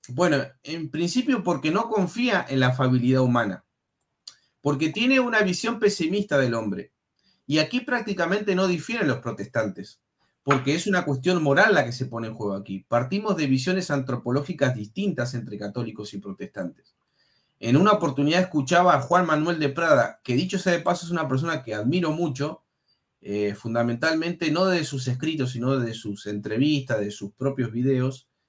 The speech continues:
porque es una persona muy instruida, que trabaja mucho en contra del progresismo, pero tiene algunos sesgos, a mi modo de ver, y, y lo quería poner como ejemplo, ¿no? Él des-, criticaba el protestantismo y decía que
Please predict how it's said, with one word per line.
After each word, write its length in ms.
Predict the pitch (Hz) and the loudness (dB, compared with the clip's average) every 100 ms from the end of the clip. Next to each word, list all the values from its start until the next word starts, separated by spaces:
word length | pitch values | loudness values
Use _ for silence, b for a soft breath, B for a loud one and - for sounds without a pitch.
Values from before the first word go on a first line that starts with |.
| _ | _
porque 180 | - 101 | -10 -8
es 80 | 117 | 0
una 140 | 135 | 0
persona 300 | 101 104 120 | 0 -2 -2
muy 260 | 110 156 180 | 2 2 2
instruida, 680 | 135 131 147 151 143 143 - _ _ _ _ | 0 2 4 4 2 2 -4 _ _ _ _
que 100 | - | -8
trabaja 420 | 113 120 147 180 147 | 0 4 6 4 2
mucho 300 | 170 180 151 | 0 0 -2
en 100 | 131 | 0
contra 320 | 160 151 139 | -4 -2 -2
del 100 | 127 | 0
progresismo, 680 | 123 123 127 - 147 156 - | -2 -2 -2 -2 -2 -2 2
pero 300 | 196 233 214 | 2 2 -2
tiene 180 | 202 214 | -2 2
algunos 360 | 202 202 190 | 2 4 2
sesgos, 420 | - 202 165 160 - - | 2 0 0 -6 -8 -6
a 80 | |
mi 160 | 113 113 | -4 2
modo 240 | 135 156 143 | 2 4 4
de 80 | |
ver, 300 | 139 156 - _ _ _ _ _ _ - | 4 4 -2 _ _ _ _ _ _ -2
y, 880 | 123 117 113 110 110 101 117 113 110 | 0 0 -2 -4 -4 -6 -6 -6 -4
y 40 | |
lo 200 | 113 120 | -2 -2
quería 280 | 120 135 127 | 0 0 2
poner 260 | 127 139 147 | 2 2 2
como 200 | 131 117 | 0 0
ejemplo, 400 | - 139 123 107 | 0 0 0 0
¿no? 160 | 131 | 2
Él 80 | 175 | 2
des-, 260 | 180 180 - | 0 -4 -4
criticaba 500 | 165 143 143 196 214 | -4 -2 -2 2 2
el 80 | 196 | 2
protestantismo 720 | 170 151 151 147 143 208 220 | -2 -4 -2 -2 -2 -2 0
y 80 | 180 | 2
decía 560 | 147 - 196 233 233 _ _ _ _ _ _ _ _ _ | 0 0 2 2 0 _ _ _ _ _ _ _ _ _
que 960 | - 147 147 143 139 131 127 123 123 | -2 2 4 6 6 6 4 4 0